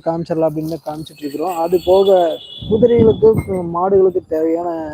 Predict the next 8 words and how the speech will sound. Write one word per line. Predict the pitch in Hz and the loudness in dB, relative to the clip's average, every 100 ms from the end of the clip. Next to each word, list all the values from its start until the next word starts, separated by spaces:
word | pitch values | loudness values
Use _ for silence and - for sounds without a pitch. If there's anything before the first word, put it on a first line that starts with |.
| 147 | -14
செட் | 143 - - - 175 _ | -16 -20 -12 -6 -6 _
ஐட்டம், | 202 180 143 147 - _ _ | 2 2 0 -10 -12 _ _
கயிறு | - 160 190 202 | -4 0 2 2
முதல் | 180 170 | 2 -2
கொண்டு | 160 180 175 | -2 -2 0
எல்லாமே | 156 180 185 180 160 170 | 2 2 2 2 -2 -4
விற்பனைக்கு | 165 156 170 165 151 | -4 -6 -6 -6 -6
இருக்கு. | 143 139 202 | -8 0 0